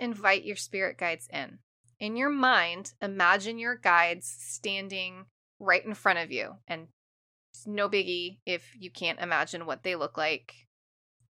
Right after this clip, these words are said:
They're not gonna care. Um, say whatever is on your heart. If you're stuck, say something like, "I'm excited to get to know you. I'm open and ready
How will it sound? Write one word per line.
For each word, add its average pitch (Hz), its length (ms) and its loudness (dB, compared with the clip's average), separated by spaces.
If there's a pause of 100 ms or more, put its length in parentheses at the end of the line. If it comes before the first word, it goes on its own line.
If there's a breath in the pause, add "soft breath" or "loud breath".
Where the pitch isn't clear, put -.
They're 190 160 -10
not 170 160 -8
gonna 180 140 -8
care. - 300 -6 (720 loud breath)
Um, 175 300 2
say 226 280 2
whatever 247 480 6
is 202 300 -6
on 185 140 -8
your 170 100 -18
heart. 202 440 0 (400)
If 196 140 -10
you're 190 100 -6
stuck, - 520 4
say 185 220 -4
something 185 400 -8
like, 170 300 -4
"I'm 175 100 -4
excited 190 520 0
to 190 80 -12
get 190 160 -4
to - 140 -10
know 247 240 4
you. 262 480 0
I'm 180 160 -4
open 180 260 -4
and 175 160 -12
ready 175 280 0